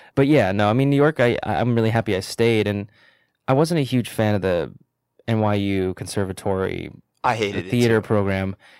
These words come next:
Speaker 1: But I did, like, you know, we did this, we did that program
Speaker 2: Stone
Speaker 1: together,
Speaker 2: Street.
Speaker 1: Stone Street, which
Speaker 2: Yeah.
Speaker 1: I, I, I thought was cool because until our third year, we were doing this
Speaker 2: Primary studio.
Speaker 1: this primary studio where you're, you know, you're paying eight hundred dollars a class to, like, roll around on the floor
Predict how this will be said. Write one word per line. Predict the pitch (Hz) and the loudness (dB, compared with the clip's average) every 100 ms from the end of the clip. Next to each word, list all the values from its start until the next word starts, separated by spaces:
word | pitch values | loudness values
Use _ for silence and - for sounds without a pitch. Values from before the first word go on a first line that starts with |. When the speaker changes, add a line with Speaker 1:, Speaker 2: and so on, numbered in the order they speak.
| _ - | _ 0
Speaker 1:
But | 123 117 | 2 4
I | |
did, | 110 139 151 | 2 2 2
like, | 127 117 | 2 0
you | 123 | 0
know, | 113 | 0
we | 117 | 0
did | 110 | -2
this, | 107 - - | -4 -8 -6
we | |
did | 113 107 | -4 -2
that | 98 | 0
program | 107 98 | 0 0
Speaker 2:
Stone | 95 160 | 4 4
Speaker 1:
together, | 135 123 | 6 4
Speaker 2:
Street. | 98 | 2
Speaker 1:
Stone | - 120 | 2 2
Street, | 120 - 95 | 0 -2 -2
which | 107 | 0
Speaker 2:
Yeah. | 113 - | 0 0
Speaker 1:
I, | 120 | 0
I, | - 143 | 2 0
I | |
thought | - 131 | 2 0
was | 113 | 0
cool | - - 156 120 | -4 0 2 4
because | 107 - 107 95 - - | 0 0 0 -2 -8 -4
until | 117 - 160 | -2 2 2
our | 113 | 2
third | - 131 120 | 0 2 2
year, | 113 117 110 | 2 2 2
we | 101 | 0
were | 95 | -2
doing | 104 104 | -2 -2
this | 101 98 - - - - _ _ - | -2 -4 -6 -12 -14 -20 _ _ -2
Speaker 2:
Primary | 127 127 120 110 | 0 2 2 0
studio. | - 113 117 | -2 0 0
Speaker 1:
this | 98 90 | 2 2
primary | 139 139 131 | 4 4 2
studio | 151 147 | 2 4
where | 127 | 2
you're, | 113 98 - | 0 -4 -6
you | 143 | -2
know, | 123 | 0
you're | 117 | 0
paying | - 147 117 - | 0 -2 -2 -6
eight | 110 131 | -6 -4
hundred | 123 120 | -2 0
dollars | 110 110 107 | 0 0 -2
a | - | -6
class | - 110 107 98 - | -4 -2 0 -4 -6
to, | - | -6
like, | 107 95 95 | -4 -4 -8
roll | 92 98 113 127 127 | -8 0 2 4 2
around | 113 113 113 | 2 2 2
on | |
the | 107 | 0
floor | - - 110 110 113 107 104 101 | -4 -8 0 2 4 4 2 2